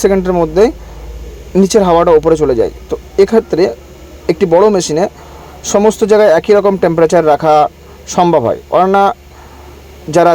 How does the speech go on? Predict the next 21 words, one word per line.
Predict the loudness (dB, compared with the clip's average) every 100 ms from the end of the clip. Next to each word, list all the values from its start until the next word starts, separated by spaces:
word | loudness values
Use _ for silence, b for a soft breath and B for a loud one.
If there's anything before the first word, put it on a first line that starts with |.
| 2
সাইড | 0 2 2
থেকে | 2 0 -2 -20 -12 -6
মেশিনে | -2 0 0 2
হাওয়া | 2 2
দেয়, | 2 0 -6 -20 -20 -6
তাদের | -2 0 -2
জন্যে | -2 0 0 0 -8 -14 -8
হ্যাচিং | -6 -4 -2
রেট | -2 -2
অনেক | -4 -4
কম | -2 -2
আসে, | -2 -2
এক | -2 -2
সাইডে | -4 -4 -4
টেম্পারেচার | -4 -6 -4 -4
বেশি | -4 -4 -2
পায়, | -2
এক | -2
সাইডে | -6 -4 -4
কম | -2
পায়। | -2